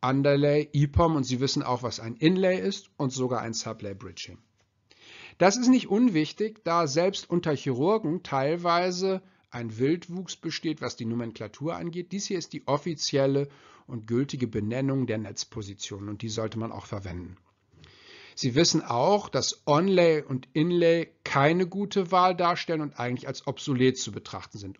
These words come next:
Onlay wegen des Blowout-Rezidivs und Inlay, weil es eigentlich nichts anderes ist, wie als wenn Sie das Stoß auf Stoß mit einer Naht versorgen würden.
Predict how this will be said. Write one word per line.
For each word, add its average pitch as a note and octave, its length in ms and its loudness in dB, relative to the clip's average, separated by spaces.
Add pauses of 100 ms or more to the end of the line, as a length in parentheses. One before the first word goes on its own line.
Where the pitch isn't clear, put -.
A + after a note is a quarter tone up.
Onlay D#3 400 2
wegen A#2+ 140 -2
des - 160 -8
Blowout-Rezidivs D#3 960 -2
und B2+ 240 -10
Inlay, C3+ 340 2 (240)
weil B2 180 -4
es - 200 -6
eigentlich A#2+ 140 -6
nichts A#2+ 280 -8
anderes B2 320 -8
ist, - 280 -8
wie B2+ 100 -4
als A#2 160 -8
wenn A#2+ 160 -4
Sie A#2 100 -4
das A2 160 -2
Stoß A2+ 360 -4
auf A2+ 140 -4
Stoß B2 360 -2 (600)
mit E3+ 140 -4
einer E3 180 6
Naht B2 280 2
versorgen G#2 540 -4
würden. F2+ 280 -12